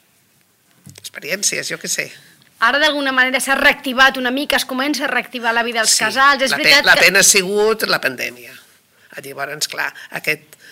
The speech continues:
Speaker 1: col·lectiu ha sigut molt castigat. Ens han tingut tancats, ens han tingut confinats. No podíem anar a casa ni d'una amiga. O sigui, ja no parlo de no venir al casal. No podíem anar ni una, a casa d'una amiga a jugar cartes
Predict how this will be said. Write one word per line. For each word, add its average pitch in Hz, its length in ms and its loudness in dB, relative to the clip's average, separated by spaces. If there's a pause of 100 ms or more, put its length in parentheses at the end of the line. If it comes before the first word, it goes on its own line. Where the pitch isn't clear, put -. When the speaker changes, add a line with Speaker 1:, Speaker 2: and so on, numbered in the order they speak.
(180)
Speaker 1:
col·lectiu 170 640 -4
ha 160 80 0
sigut 165 460 -6 (100)
molt 165 200 -2
castigat. - 720 -4 (280)
Ens - 160 -6
han 143 180 -4
tingut 151 340 -8
tancats, 151 640 -6 (400)
ens - 160 -8
han 147 140 -8
tingut 156 640 -10 (400)
confinats. 127 800 -4 (640)
No 180 160 -6
podíem 170 380 -2
anar 156 180 0
a 160 80 -4
casa 165 340 2
ni 190 220 -6
d'una 180 240 -2
amiga. 151 460 -4 (580)
O - 60 -20
sigui, 151 240 -4
ja 175 80 4
no 190 100 -6
parlo 190 240 0
de 185 140 -2
no 165 180 -4
venir 147 240 0
al 131 80 -6
casal. 127 380 0 (920)
No 175 100 -12
podíem 196 280 -4
anar 185 180 0
ni 208 80 -2
una, 190 400 0
a 180 100 0
casa 185 220 4
d'una 175 160 -2
amiga 170 260 2
a 196 120 2
jugar 139 240 -2
cartes 147 680 -2